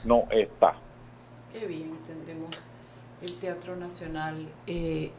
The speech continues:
Speaker 2: di-, eh, habilitado entonces ya en los próximos meses. Y dime algo,
Speaker 1: Correctamente.
Speaker 2: Henry, ¿qué ha, qué ha comentado la gente de la nota de ayer de, de, de, de, del narcotráfico penetrando en la, en la, en la contienda electoral de determinado candidato?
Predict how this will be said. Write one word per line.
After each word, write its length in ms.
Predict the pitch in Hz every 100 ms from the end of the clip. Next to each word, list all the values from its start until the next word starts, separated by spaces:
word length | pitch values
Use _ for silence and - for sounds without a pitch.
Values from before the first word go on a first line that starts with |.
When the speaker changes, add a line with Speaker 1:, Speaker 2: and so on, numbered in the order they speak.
| 156
Speaker 2:
di-, 180 | 170 160
eh, 340 | 123 147 143 139
habilitado 720 | 151 147 147 147 160 160 151
entonces 540 | 151 151 151 - 151
ya 140 | 156 151
en 80 | 151
los 60 |
próximos 540 | - 156 - 156 151 147
meses. 520 | 156 139 - - - - - - -
Y 180 | - 190
dime 240 | 196 208 208
algo, 220 | 202 190
Speaker 1:
Correctamente. 180 | 208 196
Speaker 2:
Henry, 340 | 196 214 220 -
¿qué 140 | 202
ha, 140 | 196
qué 100 | - 220
ha 80 |
comentado 480 | 220 294 226 220 220
la 100 | 214
gente 340 | 202 190 208 208
de 100 | 190
la 140 | 170
nota 340 | 175 170 190
de 100 | 190
ayer 420 | 175 160 165 180 180
de, 400 | 180 175 143 135 - - - - - - - - - 156
de, 320 | 165 160 160 165
de, 260 | 160 156 160
de, 460 | 160 156 147 135 135 151
del 260 | 156 151
narcotráfico 800 | 156 151 147 143 160 160 202 185
penetrando 540 | 170 160 143 160 165 185
en 100 | 190
la, 280 | 165 147
en 180 | 143 156
la, 440 | 147 143 139 131 110 - -
en 220 | 165 151
la 120 | 143
contienda 540 | - 160 156 165 165 180
electoral 540 | 185 165 156 151 156
de 80 | 170
determinado 640 | 175 165 147 147 151 160 170
candidato? 640 | 165 151 147 147 135 -